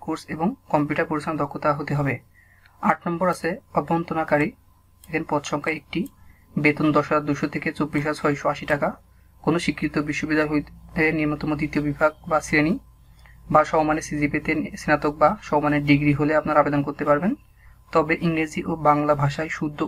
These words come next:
উচ্চারণের সাবলীল ভাষায় কথা বলতে সক্ষম এবং টেলিফোন ও কম্পিউটার পরিচালনার দক্ষতা থাকতে হবে।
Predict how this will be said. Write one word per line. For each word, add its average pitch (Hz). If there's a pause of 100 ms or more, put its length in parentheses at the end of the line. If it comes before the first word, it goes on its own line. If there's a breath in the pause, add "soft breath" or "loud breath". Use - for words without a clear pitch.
উচ্চারণের 147 (100)
সাবলীল 147 (100)
ভাষায় 151 (500 soft breath)
কথা - (100)
বলতে 151 (120)
সক্ষম 156 (160)
এবং 151 (540 soft breath)
টেলিফোন 175 (120)
ও - (120)
কম্পিউটার 156
পরিচালনার 156
দক্ষতা 147
থাকতে 143
হবে। 143